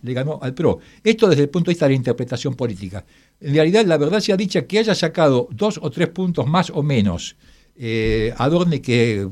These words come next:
Daniel, que, que, que, perdón, que Leandro Santoro, y la verdad que es importante como, como imagen, estadí-, como, como dato estadístico para el, para el re-, para el, el libro de Guinness, pero no tiene gran, gran importancia política. Lo importante, y todos los medios lo han destacado así,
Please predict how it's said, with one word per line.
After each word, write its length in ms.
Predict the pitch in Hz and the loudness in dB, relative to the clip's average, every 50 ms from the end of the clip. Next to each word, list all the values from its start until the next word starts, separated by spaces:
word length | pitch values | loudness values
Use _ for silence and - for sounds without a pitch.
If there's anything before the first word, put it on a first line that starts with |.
| - | -6
Daniel, 340 | - 117 123 139 165 170 147 - - - | -6 -4 -2 -2 -2 -2 -2 -4 -8 -10
que, 320 | - 131 120 113 113 110 | -8 -8 -6 -6 -8 -8
que, 260 | - 113 - 127 120 - | -10 -10 -10 -10 -10 -10
que, 120 | - 101 | -10 -8
perdón, 200 | 95 117 117 110 | -4 -2 -2 -2
que 100 | - 123 | 0 2
Leandro 240 | 123 156 160 147 127 | 4 4 4 2 0
Santoro, 440 | - 127 110 - 185 202 214 156 - - _ _ _ _ _ _ _ - | 0 -2 -2 0 2 2 2 0 -2 -6 _ _ _ _ _ _ _ -10
y 100 | 208 190 | -6 -4
la 100 | 175 165 | -2 -2
verdad 220 | 170 196 233 240 | -2 -4 -4 -4
que 180 | - 190 170 - - | -4 -4 -4 -2 -2
es 160 | 151 139 - | -4 -2 -2
importante 560 | 165 147 - 165 160 - 220 220 190 - - | -2 -2 0 -2 2 2 2 4 4 2 0
como, 400 | 143 - 135 131 127 110 - _ | 0 0 0 0 0 -2 -6 _
como 340 | - 123 117 117 117 117 135 | -10 -8 -6 -4 -2 0 2
imagen, 520 | 131 160 196 190 160 139 113 - 131 120 | 4 4 6 6 4 2 0 0 0 0
estadí-, 500 | 117 110 - 135 156 175 175 151 139 110 | 0 0 0 0 2 2 2 2 0 -2
como, 180 | - - 127 120 | -4 -6 -6 -6
como 200 | - 131 123 143 | -4 -2 0 0
dato 180 | 165 165 165 156 | 0 2 0 -2
estadístico 840 | - - 135 131 165 190 175 139 - - 123 98 - 120 110 - - - _ - _ | -2 0 -2 0 2 2 2 0 0 -4 -8 -6 -4 -4 -4 -4 -8 -14 _ -8 _
para 160 | 135 135 135 | 2 2 2
el, 260 | 123 120 113 113 107 | 2 2 0 -2 -2
para 240 | 104 117 117 120 117 | -2 0 0 2 4
el 360 | 113 113 110 104 104 104 104 | 2 2 2 0 -2 -2 0
re-, 220 | 120 143 131 120 95 | 0 0 0 -2 -4
para 200 | 95 107 113 110 | -4 -4 -2 -2
el, 160 | 104 101 101 104 | -2 -2 -2 -4
el 340 | 104 98 98 110 113 113 | -4 -4 -6 -4 -2 2
libro 180 | 123 139 143 135 | 2 4 4 4
de 120 | 117 117 | 2 2
Guinness, 440 | 120 180 208 175 131 120 104 95 - - _ - - _ _ _ | 2 2 2 2 2 2 0 -2 -4 -10 _ -20 -20 _ _ _
pero 200 | - 127 131 139 | 2 2 4 4
no 120 | 165 180 | 4 4
tiene 200 | 175 202 185 180 | 4 2 2 2
gran, 260 | 156 170 180 165 156 185 | 4 2 2 0 0 -2
gran 220 | 147 131 156 156 | 0 0 2 2
importancia 500 | 143 139 - 127 - 143 131 - 135 127 | 2 0 0 -2 -2 -2 -2 -2 -2 -2
política. 420 | - 123 104 95 85 92 90 107 | -2 -2 -2 -2 -6 -8 -6 0
Lo 120 | 110 123 131 | 2 4 4
importante, 640 | 123 120 120 143 139 143 - 220 175 135 - 120 | 4 4 2 2 2 4 2 2 2 2 -2 -4
y 80 | 92 - | -8 -8
todos 240 | - - 151 156 123 | -2 2 2 4 4
los 100 | 107 117 | 2 0
medios 180 | 139 143 117 | 0 0 0
lo 60 | 110 | 0
han 60 | 117 117 | -2 -4
destacado 400 | 110 - 139 127 - 131 127 156 | -6 -8 -10 -8 -8 -8 -6 -6
así, 280 | 156 - 139 180 190 | -8 -6 -8 -10 -10